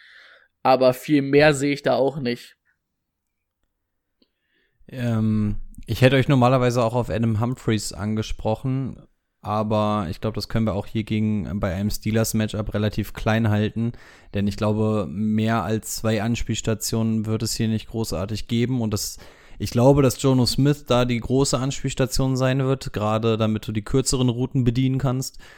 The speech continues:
Speaker 2: und dann wird es entweder Corey Davis oder halt A J Brown sein, der die anderen Targets sieht, und ich glaube, dahinter wird dann nichts großartig überleben. Und dadurch, dass Corey Davis eigentlich auch eher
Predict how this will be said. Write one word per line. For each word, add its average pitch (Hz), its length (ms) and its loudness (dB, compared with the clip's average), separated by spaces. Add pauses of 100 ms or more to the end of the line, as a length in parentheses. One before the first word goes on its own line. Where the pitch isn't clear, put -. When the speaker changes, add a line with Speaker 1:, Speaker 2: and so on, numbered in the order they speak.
(280)
Speaker 2:
und 110 160 -2
dann 110 160 6
wird 117 100 4
es 110 140 0
entweder 113 420 2
Corey 113 300 2
Davis 107 500 2 (120)
oder 101 420 0
halt 98 260 0
A 69 60 -4
J 98 260 -4
Brown 98 300 -2
sein, 87 320 -6 (460)
der 95 260 -2
die 92 140 -2
anderen 98 260 0
Targets 92 420 0
sieht, 90 280 -8
und 87 420 -10
ich - 180 -12
glaube, 104 280 0
dahinter 107 360 4
wird 104 160 2
dann 107 140 4
nichts - 280 2
großartig - 540 0
überleben. 107 520 2 (500)
Und 104 100 0
dadurch, 104 220 6
dass 110 160 4
Corey 117 280 6
Davis 113 400 4
eigentlich 110 540 -4
auch 110 260 -6
eher 110 540 -2